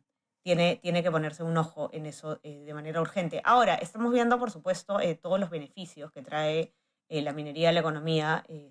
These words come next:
sabemos ya, eh, el, el, el grandísimo, eh, porcentaje de P B I que, que genera esta industria, el tema de laboral que estamos, que, que estás, eh, comentando tú en tu nota, la cantidad de trabajos indirectos y directos que podría,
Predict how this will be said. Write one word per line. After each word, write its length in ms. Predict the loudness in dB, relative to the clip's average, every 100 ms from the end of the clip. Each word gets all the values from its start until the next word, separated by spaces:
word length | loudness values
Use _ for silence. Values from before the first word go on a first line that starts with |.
| -14
sabemos 400 | -6 -6 -6 -2
ya, 340 | 2 2 0 _ _ _ _ _ -14
eh, 320 | -12 -10 -12
el, 180 | -12 -8
el, 300 | -8 -6 -8
el 420 | -8 -12 -14 -18 -18 -20 -18
grandísimo, 640 | -8 -6 -2 -4 -4 -4 -4
eh, 400 | -6 -12 -14 -14 -16 -18 -20 _ _ _ _
porcentaje 500 | -12 -6 -2 -2 0
de 80 | 2
P 160 | 2
B 80 | 4
I 260 | 6 4 0
que, 260 | -6 -6
que 140 | -10 -14
genera 380 | -8 0 4 4
esta 200 | 2 -4
industria, 640 | 0 0 0 0 0 -2 _ _ -10
el 160 | -8
tema 540 | 0 2 6 6 4 2 0
de 220 | -2 0
laboral 680 | 2 4 6 6 4 0 -8
que 60 | -14
estamos, 600 | -8 -6 -4 -4 -6 _
que, 100 | -20
que 220 | -20 _
estás, 340 | -12 -4 -2 -4
eh, 400 | -4 -4 -4 -8 -16 _ -20 -20 -20 _ _
comentando 480 | 0 4 4 4 4
tú 80 | 2
en 80 |
tu 80 | 2
nota, 240 | 4 6 4
la 100 | 2
cantidad 280 | 0 0
de 100 | 0
trabajos 640 | 2 4 6 6 0 -12 -12
indirectos 480 | -6 -2 -2 -2
y 80 | -2
directos 340 | 0 0 0 -8
que 80 |
podría, 560 | -2 2 4 6 6 4